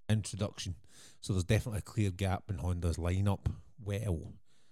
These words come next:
there is now possible incoming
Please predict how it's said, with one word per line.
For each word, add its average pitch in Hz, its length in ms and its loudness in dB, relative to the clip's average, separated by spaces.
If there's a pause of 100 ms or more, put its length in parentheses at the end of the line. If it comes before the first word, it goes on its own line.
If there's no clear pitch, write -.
(800)
there 92 120 4
is 85 120 2
now 139 400 4 (100)
possible 151 680 0 (580)
incoming 120 760 0